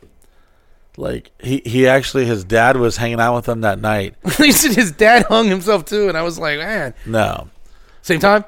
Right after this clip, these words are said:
Speaker 2: One,
Speaker 1: No,
Speaker 2: two.
Speaker 1: he <laughs> Trust fall.
Speaker 2: Samesies.
Speaker 1: Yeah. Um,
Speaker 2: Damn it, I'm too tall.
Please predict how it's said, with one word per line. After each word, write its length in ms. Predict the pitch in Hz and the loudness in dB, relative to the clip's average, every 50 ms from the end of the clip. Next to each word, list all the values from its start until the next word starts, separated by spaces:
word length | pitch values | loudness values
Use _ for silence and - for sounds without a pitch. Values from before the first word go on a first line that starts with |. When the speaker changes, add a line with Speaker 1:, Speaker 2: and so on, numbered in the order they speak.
| - - | -10 -12
Speaker 2:
One, 280 | - 135 139 127 113 107 120 | -8 -6 -6 -6 -6 -6 -4
Speaker 1:
No, 280 | 123 123 127 127 120 113 | 0 0 2 2 2 0
Speaker 2:
two. 180 | 160 143 127 - - - - - - - - - - - - - - - - - | 0 -2 -2 -4 -8 -12 -12 -12 -14 -14 -16 -18 -20 -20 -20 -20 -20 -18 -10 -10
Speaker 1:
he 80 | 285 | -8
<laughs> 100 | - - - | -6 -4 0
Trust 280 | - 185 185 180 220 | 4 4 4 4 4
fall. 380 | - 185 160 156 151 151 156 143 - - - - - - | 4 4 6 8 8 6 4 2 -2 -12 -18 -18 -18 -18
Speaker 2:
Samesies. 840 | - - - - 349 339 339 302 277 302 294 294 - - - - - _ - - - - - - - - - - - - - | -14 -6 0 4 6 6 6 6 6 6 4 4 2 0 -8 -10 -12 _ -20 -20 -20 -20 -20 -20 -20 -20 -20 -20 -20 -18 -14
Speaker 1:
Yeah. 280 | - - - - - - - - - 160 - - - 202 - - | -12 -12 -12 -12 -14 -14 -16 -14 -14 -12 -12 -10 -12 -12 -14 -10
Um, 420 | - - 117 113 113 104 101 98 92 - - - - - - - - | -6 -2 0 0 0 0 -2 -6 -14 -16 -18 -18 -18 -18 -20 -18 -14
Speaker 2:
Damn 160 | - 214 208 | -12 -12 -12
it, 60 | 190 175 | -12 -14
I'm 80 | 165 | -14
too 100 | - 202 | -14 -12
tall. 280 | 185 - 202 196 - | -10 -8 -8 -8 -10